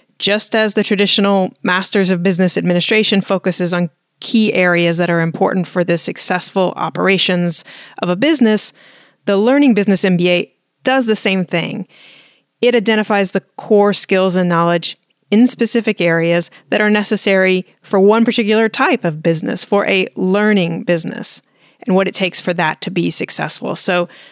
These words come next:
the main difference is that the Learning Business M B A is focused on that specific type of business, that learning business that serves learners and helps them learn.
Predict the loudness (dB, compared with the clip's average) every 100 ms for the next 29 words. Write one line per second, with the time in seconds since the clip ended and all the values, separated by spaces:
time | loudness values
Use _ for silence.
0 | _ 2 4 4 4 4 4 2 -2 0
1 | 0 0 0 -2 -6 _ -2 0 2 2
2 | 2 0 -2 0 0 0 0 2 0 0
3 | -4 -2 -2 0 -2 -4 -2 -2 -2 -4
4 | -8 -6 -4 -4 -4 -4 -4 -4 -6 -4
5 | -4 -2 -6 -6 -10 -14 -20 -20 -20 _
6 | _ _ _ _ _ -6 -4 -2 0 0
7 | 0 0 0 -2 -4 -6 -4 0 2 2
8 | 0 0 0 -2 -4 -6 -4 -2 -2 -2
9 | -2 -2 0 0 0 -2